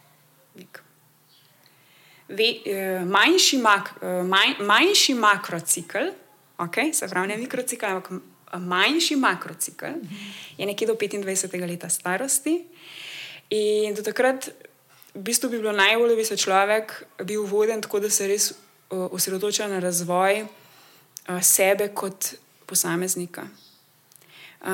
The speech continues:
v odnosu do duše. Ja. Eh, do petindvajsetega leta, a ne. To pomeni, da se res ukvarja z temi energijskimi središči, da razvija postopoma energetska središča v skladu z nekimi univerzalnimi zakoni,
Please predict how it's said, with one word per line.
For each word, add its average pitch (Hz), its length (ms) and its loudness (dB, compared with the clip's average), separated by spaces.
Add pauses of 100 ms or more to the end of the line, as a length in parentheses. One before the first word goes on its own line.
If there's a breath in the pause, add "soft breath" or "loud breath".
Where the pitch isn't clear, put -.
v 180 100 -4
odnosu 190 560 2
do 185 160 -2
duše. 180 500 -4 (1160)
Ja. - 140 -18 (920 loud breath)
Eh, 180 340 -6
do 214 120 -2
petindvajsetega 175 440 -6
leta, 170 300 -14
a 180 120 -14
ne. 202 100 -6
To 233 120 -4
pomeni, 226 420 0
da 220 100 -4
se 196 500 0 (280 loud breath)
res 233 400 0
ukvarja 202 540 0
z 208 100 -2
temi 214 180 -6
energijskimi 208 400 -4
središči, 220 640 0 (600 loud breath)
da 196 280 -4
razvija 208 960 0 (360)
postopoma 214 800 -2
energetska 190 400 -10
središča 208 320 -2
v 196 80 -6
skladu 214 600 2
z 202 240 0
nekimi 196 400 -6
univerzalnimi 190 720 -4
zakoni, 302 520 -2